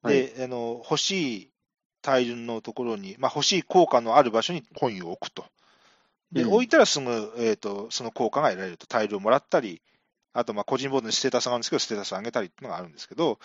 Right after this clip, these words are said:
Speaker 1: うん。
Speaker 2: えーと、えー、その周、縦よ-、縦横、その隣接するところに一枚もコインがなければ一枚置けばいいんだけれども、
Speaker 1: うん。
Speaker 2: えーと、例えば隣接するところにコインが、例えば一枚置いてあったら、えーと、
Speaker 1: うん。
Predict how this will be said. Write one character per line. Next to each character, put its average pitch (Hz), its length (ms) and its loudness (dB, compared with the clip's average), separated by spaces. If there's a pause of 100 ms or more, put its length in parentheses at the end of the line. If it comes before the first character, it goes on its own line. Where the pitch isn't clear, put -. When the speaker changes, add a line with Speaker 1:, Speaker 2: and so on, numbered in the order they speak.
(340)
Speaker 1:
う - 40 -6
ん。 - 40 0
Speaker 2:
え 262 100 2
ー 190 100 -4
と、 113 460 -2 (560)
え 110 380 -4
ー、 - 20 -20 (1200)
そ - 160 -10
の 156 100 -4
周、 247 400 2
縦 196 340 2
よ-、 131 260 2
縦 202 220 0
横、 117 200 -2
そ - 100 -4
の 147 80 -4
隣 277 220 -2
接 277 200 0
す - 120 -2
る 240 80 -2
と 233 100 -6
こ 247 60 -2
ろ 208 60 4
に 156 260 -4
一 170 180 0
枚 240 100 4
も 226 120 -2
コ 247 100 4
イ 262 60 0
ン 233 40 -2
が 208 60 2
な 190 100 2
け 233 120 0
れ 254 60 4
ば 196 100 6
一 - 180 2
枚 175 140 6
置 110 100 0
け 120 80 -2
ば 98 120 -6
い 104 40 -4
い 113 40 -8
ん 107 60 -12
だ 90 80 -6
け 92 100 -12
れ 90 60 -8
ど 92 120 -14
も、 143 320 2 (320)
Speaker 1:
う 151 40 4
ん。 - 20 6
Speaker 2:
え 131 80 4
ー 101 200 0
と、 147 80 -4
例 175 80 0
え 143 140 4
ば 117 60 -10 (200)
隣 240 220 -4
接 240 200 0
す - 100 -2
る 220 60 -2
と 208 120 -6
こ 208 100 0
ろ 160 60 2
に 143 120 -6
コ 233 160 -2
イ 226 60 -2
ン - 20 -6
が、 131 300 0
例 151 80 -4
え 143 40 -6
ば 139 60 -4
一 165 220 2
枚 127 200 4 (1120)
置 165 100 4
い 165 40 0
て 180 100 6
あ 180 60 8
っ 170 60 -2
た 143 120 0
ら、 156 320 8
え 120 120 2
ー 117 40 -6
と、 117 260 -4
Speaker 1:
う 196 80 2
ん。 98 180 0